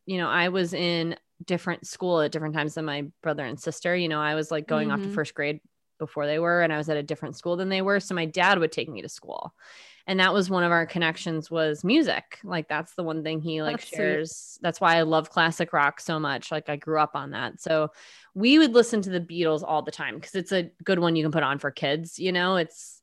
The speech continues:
Speaker 1: uh, <laughs> appropriate and also, like, fun. And yeah, they just have so many different styles throughout their time as a band. Um, so I'm, I can't believe it. This is,
Speaker 2: Timeless.
Speaker 1: like,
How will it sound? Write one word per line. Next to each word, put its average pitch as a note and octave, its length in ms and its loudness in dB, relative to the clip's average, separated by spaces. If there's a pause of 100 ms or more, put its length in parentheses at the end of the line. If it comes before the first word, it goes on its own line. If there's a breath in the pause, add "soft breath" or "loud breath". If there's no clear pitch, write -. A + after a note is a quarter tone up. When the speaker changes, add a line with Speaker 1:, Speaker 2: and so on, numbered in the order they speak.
(120)
Speaker 1:
uh, D3+ 480 -4 (100)
<laughs> - 100 -14
appropriate F#3 800 6
and G3 200 0
also, E3 640 2
like, D3+ 220 -2
fun. D#3+ 560 2 (540 soft breath)
And D#3 680 -2
yeah, B3 160 4
they G3+ 120 2
just F#3 140 -4
have F3+ 120 -8
so F#3 120 -4
many F3+ 140 -2
different F#3+ 280 -10
styles F3+ 560 -4
throughout F3+ 520 -2 (840 soft breath)
their F#3+ 400 6
time G#3 480 4
as G#3+ 100 0
a A3 60 4
band. G#3+ 720 4 (420 loud breath)
Um, F3 720 -4 (220)
so - 160 -10
I'm, F#4 240 4 (100)
I D#4+ 160 6
can't C4+ 340 2
believe F#3+ 240 0
it. - 40 6
This C4+ 80 8
is, - 20 4
Speaker 2:
Timeless. G#3+ 340 2
Speaker 1:
like, G#3+ 200 -6